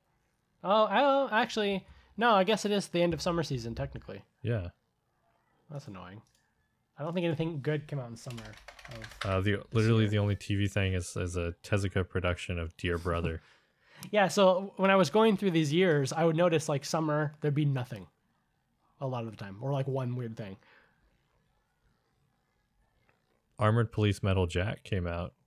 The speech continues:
Speaker 1: <laughs>
Speaker 2: uh,
Speaker 1: Yeah.
Speaker 2: April. No, that's not right. Now these are all wrong.
Speaker 1: <laughs> These are all wrong.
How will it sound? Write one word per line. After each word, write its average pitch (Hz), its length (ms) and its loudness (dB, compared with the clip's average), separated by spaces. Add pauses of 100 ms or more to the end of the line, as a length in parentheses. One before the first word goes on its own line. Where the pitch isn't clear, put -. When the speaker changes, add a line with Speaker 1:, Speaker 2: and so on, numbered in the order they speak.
(180)
Speaker 1:
<laughs> - 320 -10
Speaker 2:
uh, 143 300 2
Speaker 1:
Yeah. 143 200 0 (1300)
Speaker 2:
April. 95 440 -2 (520)
No, - 120 -10
that's - 220 -16
not - 160 -20
right. - 300 -20 (1500)
Now 101 100 0
these 120 160 2
are 95 80 2
all 80 140 0
wrong. 80 340 -6 (1200)
Speaker 1:
<laughs> 151 180 -6
These 151 140 -6
are 143 100 -6
all 175 220 -8
wrong. 131 240 -14